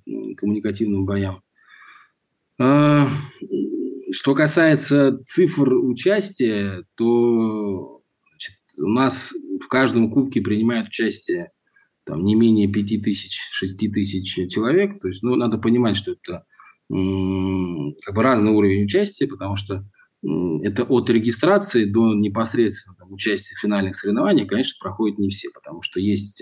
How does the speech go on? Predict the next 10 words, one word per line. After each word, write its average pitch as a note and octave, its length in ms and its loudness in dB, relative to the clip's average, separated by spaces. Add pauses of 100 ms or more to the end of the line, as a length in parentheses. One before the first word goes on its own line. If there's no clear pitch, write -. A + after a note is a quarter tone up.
система F#2+ 500 -4
отбора, E3+ 560 2 (380)
то D#2+ 80 -10
есть - 80 -4
необходимо G#2 520 2
пройти G2+ 340 -2
тестирование, G3 640 2
необходимо G2+ 540 -2
подготовить G2 540 -6
там - 100 -20